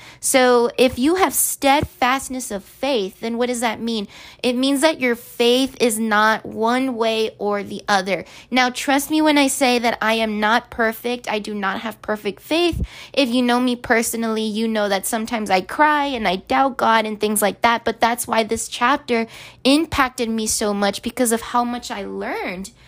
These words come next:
from this experience, you know, of, of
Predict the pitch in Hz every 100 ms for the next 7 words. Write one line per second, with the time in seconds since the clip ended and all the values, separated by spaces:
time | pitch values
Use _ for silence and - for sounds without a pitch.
0 | - - - 254 247 247 262 - - -
1 | - - 214 - - 254 480 269 180 185
2 | 254 233 247 233 208 214 - 233 220 -